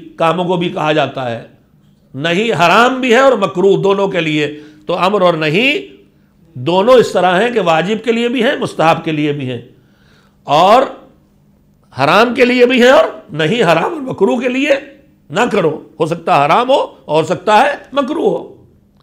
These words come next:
करो, हो सकता है वाजिब हो, हो सकता है मुस्तहब हो, तफसीली बहस है। "वज़क्किरहुम बिअय्यामिल्लाह।"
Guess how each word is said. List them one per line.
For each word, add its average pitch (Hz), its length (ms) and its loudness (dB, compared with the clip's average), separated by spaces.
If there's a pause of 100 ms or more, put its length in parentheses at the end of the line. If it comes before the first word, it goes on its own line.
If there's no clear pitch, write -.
(340)
करो, 247 540 2 (840)
हो 190 140 2
सकता 196 380 2
है 156 400 0
वाजिब 190 380 0
हो, 262 80 8
हो 220 160 6
सकता 160 360 -2
है - 300 0 (140)
मुस्तहब 190 480 0
हो, 196 100 2
तफसीली 220 440 -2
बहस 139 300 -4
है। 131 100 -12 (920)
"वज़क्किरहुम 269 800 4
बिअय्यामिल्लाह।" 196 800 4